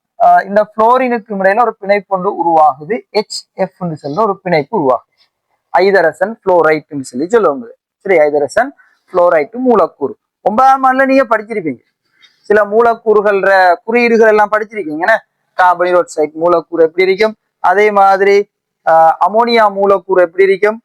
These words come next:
அதே மாதிரி மெத்தேன் மூலக்கூறு எப்படி இருக்கும், ஒரு மூலக்கூறுல எத்தனை அணுக்கள் இருக்கின்றன நீங்க என்ன செஞ்சீங்க, படிச்சிருக்கீங்க. இப்ப மூலக்கூறுகள் கொஞ்சம் படிச்சிருப்பீங்க.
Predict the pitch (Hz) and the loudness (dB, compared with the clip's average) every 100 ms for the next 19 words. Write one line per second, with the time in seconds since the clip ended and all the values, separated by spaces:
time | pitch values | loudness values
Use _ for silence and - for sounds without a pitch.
0 | _ _ - 185 196 196 202 196 202 - | _ _ -2 0 2 0 0 -2 -4 0
1 | 233 240 254 _ - 208 208 190 202 202 | 0 0 -2 _ -2 0 0 -2 0 0
2 | 175 180 185 185 202 226 - - _ _ | 0 0 0 0 -2 -4 -14 -20 _ _
3 | 196 214 226 240 233 226 226 214 185 208 | 0 2 2 2 0 -2 0 0 -2 -2
4 | 190 202 196 196 185 185 190 247 233 214 | -2 -2 -2 -2 -2 -4 -2 -2 -2 -4
5 | 220 233 185 131 117 _ _ - 208 180 | -4 -4 -2 -6 -10 _ _ -4 -4 -6
6 | 139 120 117 110 _ _ _ - 196 240 | -12 -12 -16 _ _ _ _ -8 -4 0
7 | 277 330 320 - 294 277 277 262 247 262 | 2 2 0 -2 -2 0 0 0 -2 -2
8 | 262 233 220 208 147 117 | -2 -2 -4 -4 -6 -8